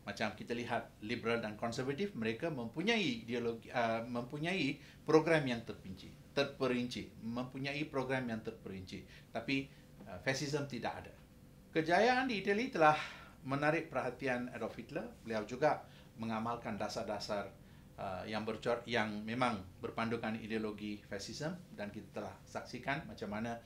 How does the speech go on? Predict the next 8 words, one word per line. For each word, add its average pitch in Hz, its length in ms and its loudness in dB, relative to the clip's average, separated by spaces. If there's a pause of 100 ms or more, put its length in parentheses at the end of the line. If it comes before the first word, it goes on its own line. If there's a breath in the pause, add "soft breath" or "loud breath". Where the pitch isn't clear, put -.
(380 loud breath)
uh, 95 160 -4 (320)
Hitler 117 320 2
telah 107 240 0 (400)
memajukan 170 640 8
negara 135 400 2 (1000)
Jerman 127 480 0
dan 107 160 -4
kemudian 113 400 -2